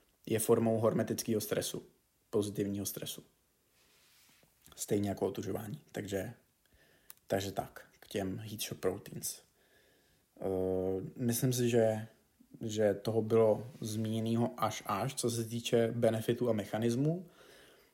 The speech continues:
tak teďka bychom se mohli podívat na to, nebo pobavit se o tom, jak se vlastně otužovat.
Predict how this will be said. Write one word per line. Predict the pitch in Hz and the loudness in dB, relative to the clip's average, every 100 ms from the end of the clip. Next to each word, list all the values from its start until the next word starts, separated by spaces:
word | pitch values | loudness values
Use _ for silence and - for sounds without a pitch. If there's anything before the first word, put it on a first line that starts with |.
| _ | _
tak | 117 110 - - _ _ _ | 2 2 -2 -20 _ _ _
teďka | 131 117 127 | 0 4 4
bychom | 117 120 | 4 4
se | 117 | 2
mohli | 120 117 | 2 2
podívat | 110 113 113 113 | 2 4 4 4
na | 104 | 4
to, | 113 113 120 | 4 4 4
nebo | 117 107 104 104 104 110 - - | -2 -2 2 2 2 -2 -12 -2
pobavit | 107 113 110 110 | 2 4 4 2
se | |
o | 113 | 0
tom, | 107 113 110 110 | 2 2 2 -2
jak | 113 107 | -2 0
se | - | 2
vlastně | 113 104 117 | 2 2 0
otužovat. | 104 104 98 95 - | -2 -2 -4 -6 -8